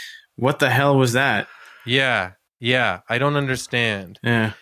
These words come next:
Speaker 2: And I also admit that I don't know everything that goes on behind every drunken celebrity's closed door.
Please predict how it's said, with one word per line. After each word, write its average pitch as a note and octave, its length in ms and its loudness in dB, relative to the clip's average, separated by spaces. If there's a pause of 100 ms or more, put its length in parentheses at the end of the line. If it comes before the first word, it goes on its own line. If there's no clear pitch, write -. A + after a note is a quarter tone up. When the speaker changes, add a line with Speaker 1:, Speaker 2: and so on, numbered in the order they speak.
Speaker 2:
And C#3 160 0
I D3 120 0
also F#3 320 2
admit C#3+ 420 0
that A#2+ 100 0
I A2+ 160 0
don't D#3 240 0
know C3 280 -2
everything D#3 560 0
that D3 140 0
goes B2 220 2
on A#2+ 200 0
behind A2 360 0
every B2+ 280 0
drunken B2 380 0
celebrity's A2+ 600 2
closed A2 400 0
door. G2+ 380 0